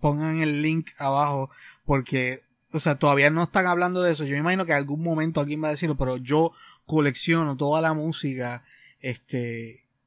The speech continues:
que está disponible de,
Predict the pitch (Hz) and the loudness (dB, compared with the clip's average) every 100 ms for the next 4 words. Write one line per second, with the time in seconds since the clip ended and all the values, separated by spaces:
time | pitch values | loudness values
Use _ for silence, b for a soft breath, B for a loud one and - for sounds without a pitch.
0 | _ _ 139 - 139 135 151 160 151 151 | _ _ -4 -2 0 0 0 -2 0 0
1 | 151 151 147 147 147 143 139 135 131 131 | 0 0 0 0 0 -2 -4 -6 -8 -8
2 | 135 131 | -8 -10